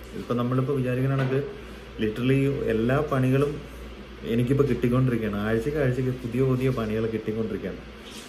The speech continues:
പക്ഷെ ഒരു, ഒരു വിശ്വാസം നല്ലതിന് മാത്രമാണ്, അല്ലെങ്കിൽ നല്ലത് മാത്രം, നല്ലത് എന്തോ വരാൻ പോകുന്നു എന്നുള്ള വിശ്വാസത്തിൽ മാത്രം മുമ്പോട്ട് പോയിക്കൊണ്ടിരിക്കുകയാണ്.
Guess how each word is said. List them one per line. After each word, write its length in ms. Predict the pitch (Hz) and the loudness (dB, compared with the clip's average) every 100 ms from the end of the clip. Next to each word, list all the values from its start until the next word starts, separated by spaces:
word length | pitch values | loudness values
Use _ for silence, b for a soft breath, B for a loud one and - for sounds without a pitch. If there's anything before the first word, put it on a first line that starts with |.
| B - 104 | B -2 0
പക്ഷെ 180 | - | 4
ഒരു, 120 | 127 131 | 4 6
ഒരു 120 | 143 | 6
വിശ്വാസം 520 | 139 135 139 139 139 | 4 4 2 2 0
നല്ലതിന് 500 | 117 117 131 135 139 - - | 2 4 4 4 2 -2 -4
മാത്രമാണ്, 640 | 120 123 - 131 123 120 | -2 -2 0 2 2 0
അല്ലെങ്കിൽ 400 | 113 117 120 120 | -2 -2 -2 -2
നല്ലത് 340 | 110 107 117 | -2 0 0
മാത്രം, 500 | 131 127 113 - - | 2 0 0 -4 -2
നല്ലത് 320 | 107 107 123 143 | -2 2 4 4
എന്തോ 220 | 131 143 | 6 6
വരാൻ 280 | 131 135 139 | 6 2 2
പോകുന്നു 280 | 135 139 | 2 2
എന്നുള്ള 220 | 139 131 131 | 2 2 0
വിശ്വാസത്തിൽ 460 | 123 127 127 131 | 0 0 0 -2
മാത്രം 320 | 120 113 127 | -2 -2 -2
മുമ്പോട്ട് 340 | 120 110 113 113 | -2 0 0 0
പോയിക്കൊണ്ടിരിക്കുകയാണ്. 580 | 104 113 104 95 95 | -2 -2 -4 -2 -4